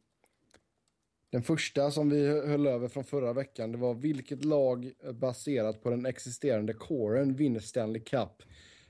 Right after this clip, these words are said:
tvåtusen arton, tvåtusen nitton? Eh, jag undrar varför den här personen valde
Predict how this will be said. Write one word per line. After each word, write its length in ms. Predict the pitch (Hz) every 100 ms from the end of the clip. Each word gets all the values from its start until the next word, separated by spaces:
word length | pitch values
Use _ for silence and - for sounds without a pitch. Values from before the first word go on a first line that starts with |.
| _ _ -
tvåtusen 460 | 151 135 - 120 135
arton, 480 | 147 131 104 117 117
tvåtusen 480 | - 131 - 110 127
nitton? 680 | 156 _ _ 165 147 95 - _ _ _ _ _ _ -
Eh, 560 | 117 113 113 110 65 65 - - - _ _
jag 160 | - 143
undrar 160 | 135 120
varför 640 | 139 123 104 - 127 120
den 140 | 120
här 100 | 117
personen 600 | 113 - 117 104 104 127
valde 380 | 117 113 101 104